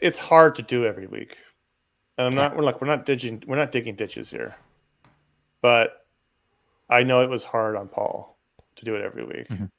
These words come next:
Speaker 1: It's just, it's a lot, it's a lot.
Speaker 2: It is a lot.
Speaker 1: It's a lot to do. We, we've,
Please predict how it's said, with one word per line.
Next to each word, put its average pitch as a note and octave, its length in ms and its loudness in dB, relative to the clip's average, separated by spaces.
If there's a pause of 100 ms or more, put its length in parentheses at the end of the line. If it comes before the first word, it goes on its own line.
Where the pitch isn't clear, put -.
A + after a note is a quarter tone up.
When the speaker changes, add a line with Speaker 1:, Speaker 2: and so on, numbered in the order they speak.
(640)
Speaker 1:
It's C3 80 -12
just, D3 120 -4
it's D#3+ 140 -2
a E3 40 2
lot, D#3+ 280 6
it's C3+ 120 -2
a D3+ 60 4
lot. D3 440 6 (260)
Speaker 2:
It - 180 -8
is G2 160 0
a F2 80 -6
lot. D#2+ 300 -6 (280)
Speaker 1:
It's C3+ 120 -6
a D3 60 2
lot C3+ 440 6
to B2+ 100 -8
do. B2+ 260 -2
We, C3+ 140 -8
we've, D#3+ 220 4